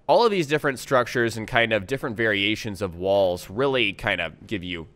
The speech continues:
a lot more options than you had before just through the vanilla game, which is really cool. So moving on to roofs,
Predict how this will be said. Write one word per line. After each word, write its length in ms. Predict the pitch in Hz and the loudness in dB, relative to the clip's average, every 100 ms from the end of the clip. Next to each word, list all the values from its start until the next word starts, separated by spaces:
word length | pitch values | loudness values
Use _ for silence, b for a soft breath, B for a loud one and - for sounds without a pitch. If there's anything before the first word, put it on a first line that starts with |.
| _ | _
a 60 | 123 | 0
lot 160 | 131 | 0
more 160 | 101 87 | 0 -2
options 320 | 80 - 90 | -4 -8 -12
than 100 | 92 | -10
you 100 | 87 | -10
had 200 | 87 87 | -6 -6
before 380 | 87 - 101 82 | -8 -8 -4 -4
just 220 | 80 - | -6 -14
through 160 | - 104 | -8 -6
the 100 | 95 | -4
vanilla 400 | 90 90 85 82 | -6 -6 -6 -8
game, 300 | 90 85 82 | -8 -8 -8
which 180 | 85 104 | -12 -14
is 120 | 90 | -14
really 200 | 85 85 | -12 -14
cool. 360 | - 170 - B B B B B | -4 0 0 B B B B B
So 120 | - | -4
moving 280 | 185 226 202 | -2 -2 4
on 260 | 180 170 165 | 4 4 0
to 480 | - 156 143 139 - | -2 0 0 -2 -8
roofs, 800 | 101 110 170 123 - - - | -8 -2 0 -2 -4 -14 -14